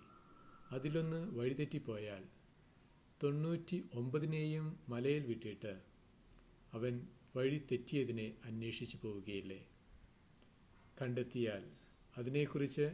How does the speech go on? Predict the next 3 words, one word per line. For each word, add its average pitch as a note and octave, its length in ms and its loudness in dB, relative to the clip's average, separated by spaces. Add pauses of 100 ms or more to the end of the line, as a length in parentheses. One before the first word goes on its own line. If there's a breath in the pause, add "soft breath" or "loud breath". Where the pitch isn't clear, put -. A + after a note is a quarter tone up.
(640 loud breath)
വഴിതെറ്റിപ്പോകാത്ത C#3+ 1040 4 (480)
തൊണ്ണൂറ്റി C#3 500 0 (220)
ഒമ്പതിനെക്കുറിച്ച് C#3 800 2